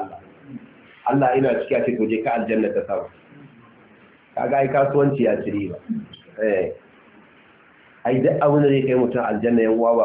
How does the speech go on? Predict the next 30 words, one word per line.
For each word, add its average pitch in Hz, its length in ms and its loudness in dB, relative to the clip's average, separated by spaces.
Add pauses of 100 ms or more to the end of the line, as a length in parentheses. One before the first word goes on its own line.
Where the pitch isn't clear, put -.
abun 117 160 -2
wasa 98 340 -4
ba 98 100 -14
ne. 92 80 -20 (640)
Shi 196 240 -2
ba 196 240 4
kallon 170 300 4
wahala 151 380 2
ko 127 160 2
sauƙi 123 340 0
ba, 120 240 -2 (340)
ko 165 140 4
yawa 170 340 4
ko 135 160 4
ƙaranci. 123 400 0
A'a, - 320 0 (280)
me 131 140 2
Allah 185 320 2
zai 156 140 2
yarda? 113 400 0 (720)
Idan 190 380 4
Allah 190 280 4
zai 170 140 4
yarda, 151 220 0
to 151 60 0
wannan 165 420 2
shi 170 140 2
ne 165 100 2
maganar 127 440 0
kawai. - 240 -6